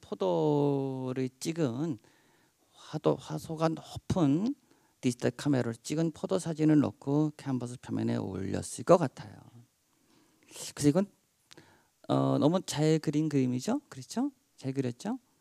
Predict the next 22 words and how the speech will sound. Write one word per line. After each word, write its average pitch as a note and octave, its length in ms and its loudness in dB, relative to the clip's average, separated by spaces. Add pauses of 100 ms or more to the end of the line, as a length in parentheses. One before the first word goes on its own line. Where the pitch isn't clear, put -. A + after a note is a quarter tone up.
(160)
사실은 A#3 380 -4
뭐 A3 160 2
미술대학을 F#3+ 560 2
졸업했다면 D#3 480 0
이 C3+ 100 0
정도는 C3 560 0 (560)
그려야 C3+ 380 8
된다고 B2 260 2
생각합니다. A#2 800 -6 (880)
네, G2 260 -2 (220)
이 G#2 260 -8
정도는 D3 280 4
그려야지. D#3+ 400 0
미술대학을 C#3+ 440 4
졸업해서 B2 400 0 (380)
이 B2+ 80 -6
정도도 C3+ 360 2
못 A2 100 2
그리면 A#2 320 -2
미술대학을 A#2 420 -2
못하러 A#2 400 -2
졸업하나요? B2 540 -10